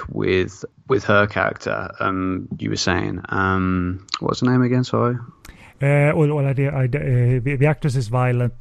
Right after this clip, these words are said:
Speaker 2: uh,
Speaker 1: Violet
Speaker 2: Pan.
Speaker 1: Pan, yeah, Chi Pei-er. Chi Pei-er, yeah, she's obviously a,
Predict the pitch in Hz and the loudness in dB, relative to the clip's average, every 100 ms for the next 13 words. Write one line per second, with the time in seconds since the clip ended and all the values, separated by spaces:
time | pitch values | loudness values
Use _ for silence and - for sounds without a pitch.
0 | - 127 117 120 123 - - 113 - 107 | -4 -2 -2 -4 -8 -4 4 4 6 4
1 | 104 104 104 101 - - 147 139 - 131 | 4 0 -2 -4 -6 -6 -4 -4 -4 -2
2 | 123 113 107 95 110 - - - _ - | 0 2 2 0 -4 -10 -20 -20 _ -8
3 | 113 107 95 57 57 107 107 - - 135 | -6 0 0 0 -2 -2 -2 -4 -4 -2
4 | 131 - - 127 113 120 110 107 | -2 0 2 2 2 2 2 0